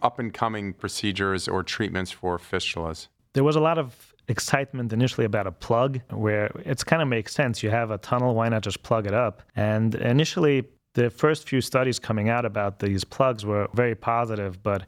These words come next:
Speaker 2: since then we've come to realize that the plug is not that great of a treatment,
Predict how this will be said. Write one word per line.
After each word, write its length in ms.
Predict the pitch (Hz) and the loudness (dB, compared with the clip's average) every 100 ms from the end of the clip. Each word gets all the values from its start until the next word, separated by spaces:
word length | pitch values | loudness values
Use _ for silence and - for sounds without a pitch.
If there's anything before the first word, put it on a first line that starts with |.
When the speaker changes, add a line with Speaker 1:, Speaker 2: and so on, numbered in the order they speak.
| - | -4
Speaker 2:
since 280 | - 147 - | 0 2 2
then 100 | 127 | 2
we've 160 | 113 | 2
come 160 | - 123 | 0 -2
to 140 | - | -2
realize 400 | 113 117 110 104 | 0 2 2 0
that 180 | 104 101 | -2 -2
the 100 | 110 | -2
plug 300 | - - 123 | -2 0 0
is 140 | 104 | -2
not 280 | 113 123 120 | 0 0 -2
that 200 | 117 107 | -4 -2
great 240 | - 113 110 | 0 0 0
of 80 | |
a 60 | 98 | -4
treatment, 600 | - 120 - 113 110 101 | -2 -4 0 0 0 0